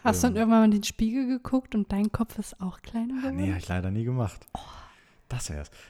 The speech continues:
Speaker 2: Nee, ich konnte
Speaker 1: <laughs> Du
Speaker 2: vom
Speaker 1: hättest ein Trauma davon getragen.
Speaker 2: <laughs> Ja, wahrscheinlich schon. Ähm, und vom Bett aus konnte ich direkt auf die Treppe gucken. Und dann ist auch die Treppe immer weiter weggegangen. Also die ist halt
Speaker 1: Ja, ja.
Speaker 2: kleiner geworden.
Speaker 1: Mhm.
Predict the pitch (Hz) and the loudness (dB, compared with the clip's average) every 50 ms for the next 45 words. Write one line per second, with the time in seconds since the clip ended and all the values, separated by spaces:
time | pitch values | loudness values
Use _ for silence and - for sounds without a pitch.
0 | - - 113 104 117 117 104 - - - - - - 269 254 214 220 214 208 240 | -8 -4 -2 0 0 -2 -4 -2 -2 -2 0 2 4 4 4 4 2 -2 -2 -2
1 | 226 226 - - 214 233 226 240 294 302 226 202 202 208 214 214 - - 214 208 | -4 -4 -2 -2 0 2 2 2 2 2 2 0 0 -2 -4 -4 -4 -2 0 0
2 | 220 220 226 226 220 - - - - - - 233 226 220 - 247 233 214 - - | 0 0 -2 -4 -8 -10 -12 -12 -12 -12 -8 -6 -6 -4 -2 -2 -4 -4 -4 -8
3 | - - - - - _ _ _ - 101 92 - - - 107 107 151 180 - - | -12 -12 -14 -14 -18 _ _ _ -6 -4 -4 -4 -4 -6 -6 -6 -6 -8 -8 -8
4 | 107 90 - 98 92 95 104 - - 165 135 92 80 - - - - - - - | -8 -6 -4 -4 -4 -4 -4 -4 -4 -4 -4 -4 -4 -8 -14 -18 -18 -18 -18 -20
5 | - - - - - _ _ _ _ - 107 107 101 98 95 92 92 92 - 104 | -20 -20 -20 -20 -20 _ _ _ _ -2 0 2 2 2 0 -2 -4 -6 -6 -8
6 | 104 - - 98 90 - - - 131 127 120 - - 123 123 110 - - - 107 | -8 -4 -4 -4 -2 -2 -2 -2 -2 -4 -4 -4 -4 -6 -6 -6 -8 -10 -8 -8
7 | 113 110 - - - - 101 98 95 95 95 95 95 95 - - - 95 - - | -8 -8 -8 -14 -12 -6 -4 -2 -2 -2 -2 -2 -4 -6 -10 -10 -12 -12 -8 -6
8 | - 127 - 113 98 - - 87 - - 90 90 90 - _ _ _ _ _ _ | -6 -6 -4 -6 -8 -8 -8 -12 -10 -12 -14 -14 -14 -16 _ _ _ _ _ _
9 | - 98 98 101 - - - - 98 - - - 175 - 165 123 92 82 80 76 | -10 -8 -8 -8 -8 -10 -12 -12 -12 -8 -4 -4 -2 0 0 -2 -2 -2 -4 -4
10 | 80 80 - - 82 80 80 80 - 85 78 80 78 76 73 76 - _ _ _ | -4 -6 -6 -6 -6 -6 -8 -8 -10 -12 -10 -8 -8 -8 -10 -12 -18 _ _ _
11 | _ _ - 101 82 92 92 - 104 101 - - 92 87 82 - - 240 240 240 | _ _ -8 -8 -6 -6 -8 -8 -8 -6 -4 -4 -4 -4 -6 -4 -2 0 0 2
12 | 233 220 214 208 202 208 196 170 156 76 76 73 151 - 233 233 226 220 214 214 | 2 2 2 2 2 2 0 0 -2 -6 -6 -8 -8 -4 -2 0 2 2 0 0
13 | 254 | -4